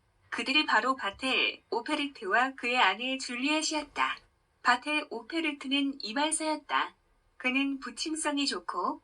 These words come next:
성격이 원만하여 낯선 이국의 사람들과도 스스럼 없이 지냈다. 바텔은 낡은 판잣집이 뒤엉켜 있는 산동네를 돌아다니며 주민들의 머리를 깎았고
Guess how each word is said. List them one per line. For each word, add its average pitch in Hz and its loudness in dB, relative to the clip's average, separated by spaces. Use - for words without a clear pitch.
성격이 302 -2
원만하여 214 0
낯선 302 0
이국의 240 -2
사람들과도 285 -2
스스럼 339 2
없이 302 2
지냈다. 277 -2
바텔은 240 0
낡은 262 2
판잣집이 285 -4
뒤엉켜 262 0
있는 285 0
산동네를 294 0
돌아다니며 240 0
주민들의 277 0
머리를 226 2
깎았고 277 -4